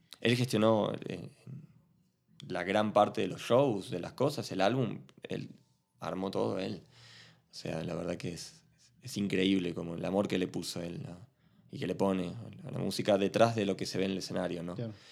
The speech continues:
Speaker 1: Entonces, eh, claro, también encontré a alguien del, del cual digo, "Che, este man,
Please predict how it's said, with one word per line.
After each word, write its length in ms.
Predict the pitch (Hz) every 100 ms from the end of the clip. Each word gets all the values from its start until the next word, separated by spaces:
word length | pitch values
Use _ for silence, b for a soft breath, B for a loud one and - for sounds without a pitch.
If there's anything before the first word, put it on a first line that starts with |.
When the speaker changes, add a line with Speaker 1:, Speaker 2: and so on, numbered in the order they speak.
| B B B B _ -
Speaker 1:
Entonces, 580 | 127 92 - 87 - -
eh, 540 | - - - - - - _ _ _ _ _ _
claro, 300 | - 110 113
también 240 | 92 98 110
encontré 300 | 104 98 107
a 20 |
alguien 400 | 110 107 98 98
del, 160 | - - - -
del 100 | -
cual 200 | 113 101
digo, 340 | 104 101 98 123 - _ _ -
"Che, 140 | -
este 180 | 107 110
man, 400 | 107 104 95